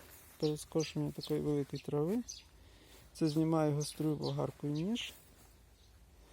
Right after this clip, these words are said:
а також цю шторку підв'язую високо ниткою, щоб вона не перешкоджала, е, розштовхуванню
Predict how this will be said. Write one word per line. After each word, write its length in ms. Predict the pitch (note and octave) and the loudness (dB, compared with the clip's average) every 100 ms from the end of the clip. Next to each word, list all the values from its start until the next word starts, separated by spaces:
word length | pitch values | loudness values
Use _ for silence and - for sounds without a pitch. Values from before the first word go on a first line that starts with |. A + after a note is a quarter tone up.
| - - | -20 -8
а 80 | D#3 | -2
також 460 | D3 G3 F#3 D3+ C#3+ | 6 6 6 -2 -2
цю 300 | - D#3+ C#3+ - - - - - - - - - - - - - - - - - - - - - - - - - - - - - - B2+ | 4 6 6 0 -20 -20 -20 -20 -20 -20 -20 -20 -20 -20 -20 -20 -20 -20 -20 -20 -20 -20 -20 -20 -18 -16 -18 -20 -20 -20 -20 -20 -10 -8
шторку 520 | - F#3+ G#3+ - G#3 - - - - - - - - - - - - - - - | -2 2 2 2 -6 -6 -12 -20 -16 -16 -16 -20 -20 -20 -16 -16 -16 -20 -20 -12
підв'язую 540 | D3+ D3+ D#3 D3+ C#3+ C#3+ | -4 4 6 4 0 -4
високо 480 | C#3+ - - C#3+ C3+ - - - | -6 -8 -10 -8 -8 -10 -12 -4
ниткою, 460 | F3+ G#3 - F3+ D#3+ | -4 -4 -6 -6 -6
щоб 200 | - C#3+ | -6 -2
вона 160 | D3 | -2
не 100 | D3 | -2
перешкоджала, 760 | - D3 - D3 C#3 D#3+ D#3+ D3 - - - - - - - - - - - - - - - - - - - - | -4 -8 -6 -8 -2 0 0 -2 -10 -20 -20 -20 -20 -20 -20 -20 -20 -20 -20 -20 -20 -20 -20 -20 -20 -20 -18 -8
е, 280 | C3+ B2+ B2+ B2 | -4 -4 -4 -6
розштовхуванню 760 | C3+ - D3 C3+ C#3+ C#3 C#3 | -8 -2 -2 -2 -6 -4 -4